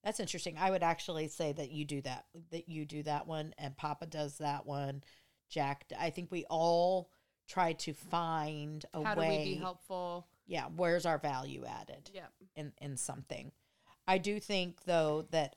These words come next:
Speaker 1: I have a tendency to go towards performance.
Speaker 2: Mm-hmm.
Speaker 1: You know, I,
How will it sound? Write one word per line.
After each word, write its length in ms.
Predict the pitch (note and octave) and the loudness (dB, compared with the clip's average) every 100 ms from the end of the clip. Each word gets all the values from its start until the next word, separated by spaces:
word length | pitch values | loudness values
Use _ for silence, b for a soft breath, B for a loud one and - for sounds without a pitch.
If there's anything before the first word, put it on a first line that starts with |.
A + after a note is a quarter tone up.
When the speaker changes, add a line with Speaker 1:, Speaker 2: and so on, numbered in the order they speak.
| _ | _
Speaker 1:
I 180 | E3+ E3 | 4 4
have 180 | F3 D#3 | 4 2
a 60 | D#3+ | 0
tendency 540 | E3 C#3+ D3 - D3+ | -4 -4 -6 -6 -6
to 80 | - | 0
go 180 | D3 C3+ | 0 0
towards 400 | - C3 C3 - | -4 -6 -6 -10
performance. 920 | - C3 B2+ G2 - - - - - _ _ _ G3+ | -8 -8 -8 -14 -16 -18 -12 -12 -14 _ _ _ -12
Speaker 2:
Mm-hmm. 280 | F#3+ F#3 F#3 E3 _ _ _ - | -10 -10 -12 -16 _ _ _ -8
Speaker 1:
You 160 | F3+ D3+ | -4 -2
know, 240 | B2+ B2+ | -2 -2
I, 260 | D3+ D3+ | 2 2